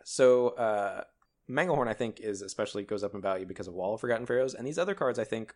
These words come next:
you can expect to hit a Wall of Forgotten Pharaohs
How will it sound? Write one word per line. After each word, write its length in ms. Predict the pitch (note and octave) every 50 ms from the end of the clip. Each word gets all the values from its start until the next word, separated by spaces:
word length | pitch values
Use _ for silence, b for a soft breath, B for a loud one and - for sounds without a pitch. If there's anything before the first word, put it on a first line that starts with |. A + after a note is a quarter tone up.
| _ _
you 120 | - A#2+
can 120 | A#2+ C#3 A#2+
expect 340 | G#2+ - - - A2+ - -
to 60 | F#2
hit 340 | - - - B2 B2 - _ b b b b _
a 80 | - G#2
Wall 200 | G2 G2+ G2+ G2+
of 80 | -
Forgotten 300 | - A2 G#2+ G#2 G2 G#2+
Pharaohs 520 | G#2 - G#2+ G#2 G#2 G#2 G#2 G#2+ G#2 G2+